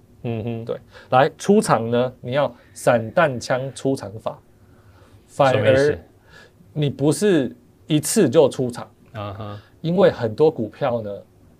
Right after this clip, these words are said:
Speaker 2: 就像我们刚刚讲的，一百块飙到五百块，你都不知道。
Speaker 1: 卖飞。
Speaker 2: 对。
Speaker 1: 最可怕就是你一卖，它就再喷。
Speaker 2: 哎，对，对，对，就是这句话。所以你要分批出场，所以你要，例如说分个平均啊，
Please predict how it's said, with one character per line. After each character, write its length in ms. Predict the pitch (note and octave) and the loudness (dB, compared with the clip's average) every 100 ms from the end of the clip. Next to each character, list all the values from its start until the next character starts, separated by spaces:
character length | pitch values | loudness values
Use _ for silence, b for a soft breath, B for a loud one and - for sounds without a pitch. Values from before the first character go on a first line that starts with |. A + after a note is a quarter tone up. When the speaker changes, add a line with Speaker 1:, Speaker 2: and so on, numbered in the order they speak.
| - | -6
Speaker 2:
就 100 | E3 | -2
像 160 | F3 | 0
我 80 | C#3 | 0
们 80 | A2 | 0
刚 140 | C3 | 0
刚 80 | C3+ | 0
讲 180 | C3 G#2 | -2 -6
的， 60 | - | -6
一 80 | - | -8
百 300 | F#3 - A#2 | -4 -2 -2
块 220 | - E3+ | 0 -2
飙 280 | C#3 C#3+ D#3+ | -2 2 2
到 180 | E3 - | 2 0
五 120 | D3 D3 | -2 -4
百 220 | D3+ A2+ | -4 -6
块， 180 | - D3 | -4 -2
你 120 | B2 | 2
都 80 | D#3+ | 2
不 120 | F3 | 2
知 160 | D3 | -4
道。 300 | D3+ C#3+ G2+ - | -2 -2 -2 -4
Speaker 1:
卖 300 | C#3+ C#3+ A2+ | 0 0 -2
飞。 440 | - B2+ A2+ A#2 - - _ | -2 0 0 -4 -10 -20 _
Speaker 2:
对。 320 | - F#3 A#2 - | 2 4 4 0
Speaker 1:
最 200 | - C#3 | 0 0
可 180 | A#2 A2+ | 0 -4
怕 180 | C3 B2+ | -4 -2
就 120 | A#2+ | -2
是 160 | B2+ | -2
你 180 | A2 A2+ | -2 -2
一 60 | C#3+ | 0
卖， 260 | D#3 F3 | 0 0
它 100 | G#2+ | 0
就 100 | A#2 | 0
再 200 | C3 - | 2 2
喷。 260 | A2 A2+ G2+ - | 0 -2 -6 -4
Speaker 2:
哎， 120 | - | -2
对， 140 | D3+ F#3+ | 4 6
对， 140 | F3+ | 6
对， 180 | E3+ D#3 | 6 4
就 140 | - | 4
是 100 | E3 | 0
这 160 | E3+ F3 | 4 4
句 140 | C3+ | 4
话。 280 | D3 C#3 G#2+ - B B B | 2 0 -2 -8 B B B
所 200 | B F3 | B 4
以 240 | G#3+ D3 - _ _ _ - | 4 4 -4 _ _ _ -8
你 220 | C#3 B2+ | -4 0
要 180 | F3 D#3 | 2 2
分 300 | - D#3 D3+ | 2 0 -2
批 260 | - C3+ | -4 -4
出 240 | C3+ - A2+ | -4 -6 -8
场， 160 | - - _ - b b b b | -8 -18 _ -20 b b b b
所 180 | - F#3 | 0 2
以 160 | D3+ C3 | 0 -2
你 120 | B2+ | -2
要， 300 | D#3 D#3 B2+ - | 4 6 6 4
例 80 | D#3 | 0
如 120 | D3+ | 0
说 240 | B2+ C3 C3+ | 2 0 0
分 280 | - D3 | 0 0
个 360 | C#3+ C3 A2 - - _ _ | 2 2 2 -4 -14 _ _
平 240 | - C3+ | -6 -4
均 260 | D3 D#3 | -2 -2
啊， 80 | D3 | -2